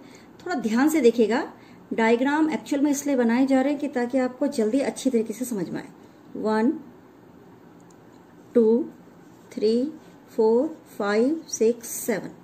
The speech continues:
वन, टू, थ्री, फोर, फाइव, सिक्स, सेवन। वन, टू, थ्री, फोर, फाइव, सिक्स, सेवन। एक बात का ध्यान रखिएगा, सभी आपस में एक दूसरे को स्पर्श करते हुए होनी चाहिए, ठीक है।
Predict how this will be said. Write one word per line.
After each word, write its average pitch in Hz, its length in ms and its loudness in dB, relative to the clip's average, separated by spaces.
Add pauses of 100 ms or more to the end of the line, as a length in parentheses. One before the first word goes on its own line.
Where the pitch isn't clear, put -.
(540)
वन, 226 340 0 (300)
टू, 240 340 4 (220)
थ्री, 247 420 2
फोर, 226 480 -4 (420)
फाइव, 214 300 0
सिक्स, 233 420 -4
सेवन। 170 480 -8 (800)
वन, 226 480 -2 (220)
टू, 233 360 2 (160)
थ्री, 226 360 2 (300)
फोर, 226 300 2 (180)
फाइव, 214 360 0
सिक्स, - 400 -4
सेवन। 165 380 -8 (440)
एक 240 160 4
बात 247 160 2
का 262 100 4
ध्यान 254 240 2
रखिएगा, 285 360 0
सभी 262 580 2
आपस 226 580 0
में 262 200 2
एक 240 220 4
दूसरे 254 260 2
को 262 120 4
स्पर्श 240 480 -6
करते 196 360 -6
हुए 233 140 2 (140)
होनी 196 220 0
चाहिए, - 460 -12
ठीक 277 160 -4
है। 381 120 -2